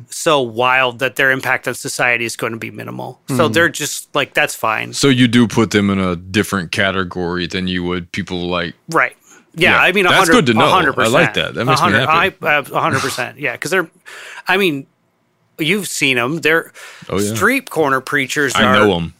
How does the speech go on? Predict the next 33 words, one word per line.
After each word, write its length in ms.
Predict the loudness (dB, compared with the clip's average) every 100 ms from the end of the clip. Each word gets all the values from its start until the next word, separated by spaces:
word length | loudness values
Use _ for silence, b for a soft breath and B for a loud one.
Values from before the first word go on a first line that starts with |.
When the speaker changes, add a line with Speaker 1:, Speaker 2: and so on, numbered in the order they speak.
| -2
Speaker 1:
are 140 | 0
generally 760 | 0 -2 0 0 0 0 0 0
a 60 | -2
couple 260 | -2 -2 -2
different 280 | -2 -4
flavors 400 | -2 -2 -2 -2
of 120 | -6 -6 -2
absolutely 840 | 0 0 -2 -2 -2 -4 -6 -6
insane. 800 | -4 -4 -6 -2 0 0 -4 -6
Speaker 2:
Yeah. 320 | -2 -2 -4 -8 _ _ _ _ _ _ _ _ _ -14
Speaker 1:
So, 480 | -4 0 0 -2 -12 -20 -12
you 80 | -6
know, 300 | -4 -4 -4
you, 160 | -2 0
Speaker 2:
Mm-hmm. 100 | 0
Speaker 1:
you, 140 | 0
I 100 | 2
don't 120 | 0
know. 140 | -2 -4
They're 120 | -6
just 200 | -6 -6
not, 240 | -6 -6 _ _ _ _ _ -4
that 140 | -2
takes 240 | -2 -2
a 60 | -4
certain 400 | -2 -2 0 -6
fervor. 580 | -4 -2 -2 -2 -4 -4 -8 -10
Speaker 2:
Yeah. 400 | -4 -2 -2 -4 -12 -8
Well, 180 | -6 -4
that 220 | -4 -6
was 120 | -10
good 200 | -4 -2
news. 440 | 0 0 -2 -4